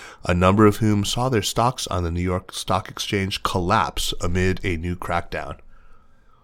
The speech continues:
If you're looking to keep score on the latest developments in the world's second largest economy, you have come to the right place. And let's kick off with the latest on China and the W H O.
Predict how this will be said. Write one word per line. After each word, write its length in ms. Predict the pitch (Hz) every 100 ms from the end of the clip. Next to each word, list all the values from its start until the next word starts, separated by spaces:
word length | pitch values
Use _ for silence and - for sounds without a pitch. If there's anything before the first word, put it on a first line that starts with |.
| - -
If 200 | 101 -
you're 120 | 98
looking 280 | 92 92 98
to 60 | 87
keep 180 | 101
score 300 | - - 101
on 100 | 101
the 60 | 92
latest 340 | 90 92 92
developments 540 | - 92 92 104 107 -
in 80 | 107
the 60 |
world's 520 | 104 113 120 117 - -
second 400 | - 117 123 110
largest 360 | 110 117 -
economy, 480 | 117 131 131 156 196 - - - -
you 220 | 131 175
have 220 | 170 -
come 240 | - 165
to 100 | 165
the 140 | 131 120
right 260 | 113 -
place. 560 | - 92 76 - - - - - - - - -
And 320 | 107 95 92
let's 240 | 95 98
kick 240 | - 147 143
off 240 | 175 -
with 100 | 95
the 60 | 95
latest 380 | 101 117 113 -
on 160 | 95
China 400 | - 110 123 139
and 220 | - 95 95
the 140 | 90
W 440 | 98 92 98 101
H 280 | 98 107 -
O. 340 | 117 110 73